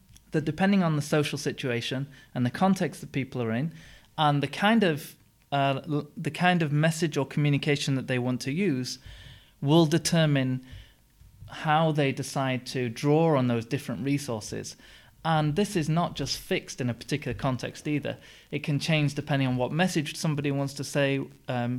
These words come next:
who they're speaking to, and this can all change over the course of an interaction.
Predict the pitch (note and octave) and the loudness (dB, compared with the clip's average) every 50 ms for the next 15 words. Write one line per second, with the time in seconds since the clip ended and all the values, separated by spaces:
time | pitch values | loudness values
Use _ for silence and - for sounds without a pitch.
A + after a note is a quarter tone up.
0 | B2+ - E3 D#3+ C#3+ C#3 B2+ B2+ - - - F3 E3+ F3 - D#3+ C#3+ D3 - C#3+ | 0 2 2 4 4 2 0 -2 -2 -2 -2 -2 -2 -2 -2 -4 -4 -4 -2 -2
1 | C3+ C3+ C3 - C#3+ D#3+ F3+ F3+ - - E3 C#3+ B2+ B2+ B2 - D#3 C#3+ C3+ C3 | -2 -2 -2 -2 0 0 0 -2 -4 -4 -4 -4 -4 -4 -4 -4 -2 -2 0 -2
2 | B2+ B2 - - - - - - D3+ C#3+ C3 C3 A#2+ A#2+ - - D#3 D3 C#3 C3 | -2 -4 -6 -12 -20 -18 -6 -2 -2 -2 0 -2 -4 -6 -4 -2 0 0 0 0
3 | - - A#2 A2+ A#2 A2+ G#2+ G#2 - - A2+ A#2 C3 - - - - - A#2+ A#2+ | -4 -6 -6 -4 -4 -4 -4 -4 -6 -4 -4 -4 -4 -4 -6 -6 -8 -8 -10 -12